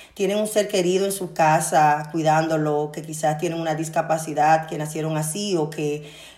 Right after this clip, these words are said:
tuvieron un accidente, perdieron una parte de su cuerpo o quizás tienen un derrame cerebral. Un, un mensaje para ellos de parte de usted,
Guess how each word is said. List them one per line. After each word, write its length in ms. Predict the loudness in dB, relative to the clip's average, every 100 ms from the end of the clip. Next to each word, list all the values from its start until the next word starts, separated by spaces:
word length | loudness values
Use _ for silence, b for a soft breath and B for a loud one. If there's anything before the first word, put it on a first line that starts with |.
| B
tuvieron 320 | -6 -2 0
un 80 | 0
accidente, 680 | -2 -4 0 0 0 -2 -4
perdieron 720 | -4 -2 -2 -2 -2 -2 -4
una 340 | -4 -2 -2 0
parte 320 | 0 0 -4
de 100 | -4
su 180 | -6 -6
cuerpo 380 | -4 -4 -4
o 180 | -4 -4
quizás 640 | -6 -4 0 4 2 0
tienen 240 | -4 -4 -2
un 120 | -2
derrame 380 | -2 0 -2 -2
cerebral. 640 | -6 -6 -4 -2 -4 -4 -10
Un, 360 | -6 -4 -6 -6
un 120 | -4
mensaje 400 | -4 -2 -4 -4
para 340 | -4 -4 -4
ellos 200 | -6 -6
de 80 | -6
parte 320 | -4 -4 -4
de 60 | -8
usted, 280 | -8 -10